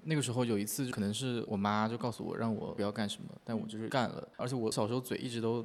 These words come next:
Speaker 1: 讲话很难听，
Speaker 2: 嗯。
Speaker 1: 就他们骂了我，我就会顶回去的那种。
Speaker 2: 嗯。
Speaker 1: 所以有一次呢，她就实在看不下去了，然后我就顶了她一句，然后她就扇了我一巴掌。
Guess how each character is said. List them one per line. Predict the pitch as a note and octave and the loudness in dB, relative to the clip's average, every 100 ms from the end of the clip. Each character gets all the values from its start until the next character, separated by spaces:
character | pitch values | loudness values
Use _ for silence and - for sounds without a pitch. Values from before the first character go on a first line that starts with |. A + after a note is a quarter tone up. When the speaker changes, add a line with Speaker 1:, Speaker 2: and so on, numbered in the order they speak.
| - | -2
Speaker 1:
讲 | - | 0
话 | A#3 | 2
很 | G#2+ | 0
难 | F#2+ | -2
听， | G3+ G#3+ G3+ - | -2 -2 -2 -4
Speaker 2:
嗯。 | B3 A#3+ - | -10 -12 -6
Speaker 1:
就 | C3+ | -2
他 | C#3+ | 0
们 | C#3 | 0
骂 | C3+ C3+ | 2 2
了 | A2 | 2
我， | G#2 | 0
我 | F#2 | -4
就 | A#2+ | -2
会 | A2+ | -2
顶 | G2+ | -2
回 | G2+ | -4
去 | F#2+ A#2 | -4 -2
的 | G#2+ | -2
那 | - | -4
种。 | - | -6
Speaker 2:
嗯。 | A#2+ - | -8 -4
Speaker 1:
所 | C3+ | 2
以 | C#3 | 2
有 | A2 | 2
一 | |
次 | A#2+ E3 | 0 0
呢， | C#3 | 0
她 | C#3 C#3 | 0 0
就 | |
实 | C3+ | 2
在 | A#2 | 0
看 | A#2+ C#3 | 2 2
不 | A#2+ | 2
下 | |
去 | G#2+ G#2 | 0 0
了， | F#2+ | -2
然 | G#2 | -2
后 | |
我 | A2+ | -2
就 | A2+ | -4
顶 | - | -6
了 | - | -6
她 | - | -4
一 | G#2 | -4
句， | G#3 | -4
然 | G#2 | -4
后 | |
她 | G#2+ | -2
就 | A2 | 0
扇 | G#2+ A2 | 0 0
了 | A2+ | 0
我 | - | -2
一 | |
巴 | - - | -4 -6
掌。 | - | -8